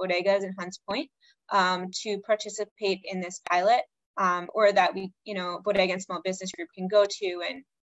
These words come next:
you know, identify if, if they would be a good candidate. Um, but we want these, these options to come from the community, you know, because we wanna build it up from the community demand side. Um,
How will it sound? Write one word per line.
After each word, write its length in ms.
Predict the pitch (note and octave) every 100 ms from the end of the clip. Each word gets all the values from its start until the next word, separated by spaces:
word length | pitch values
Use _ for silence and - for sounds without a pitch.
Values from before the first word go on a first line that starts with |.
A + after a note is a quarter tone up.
| _ -
you 80 | G3
know, 300 | F#3 F3+ E3+ G3+
identify 640 | G#3 A3+ A3+ G#3 F3 E3+
if, 180 | E3+ F#3+ _
if 120 | - G3
they 120 | F#3
would 200 | F3 F3
be 140 | F#3 F3
a 80 |
good 240 | E3+ F#3 F3+ -
candidate. 460 | - F#3+ F3+ - - _ -
Um, 140 | F#3 F3
but 120 | F#3
we 100 | G#3+
want 320 | G#3 A3+ A3+
these, 380 | G#3 F3+ - - _ _ _ _
these 300 | G3 F#3 E3+ -
options 720 | G3 F#3 - F#3 F3 - - - -
to 140 | G#3+
come 380 | G3 A3 F#3+ F#3+
from 420 | - F#3 F#3 F3+
the 100 | F3 F#3
community, 520 | F#3+ F#3+ F#3+ F3 - F3
you 80 |
know, 180 | E3+ E3+ -
because 280 | F#3+ F#3+ -
we 80 | E4
wanna 240 | E3+ E3+ F3
build 220 | E3+ E3
it 80 | -
up 180 | F3 E3 -
from 140 | F3+
the 80 | E3+ _
community 400 | F#3+ F3 F3 E3+
demand 400 | D#3+ D#3+ D#3+ E3
side. 320 | - - - - _ _ _ _ _ -
Um, 340 | F#3 E3+ E3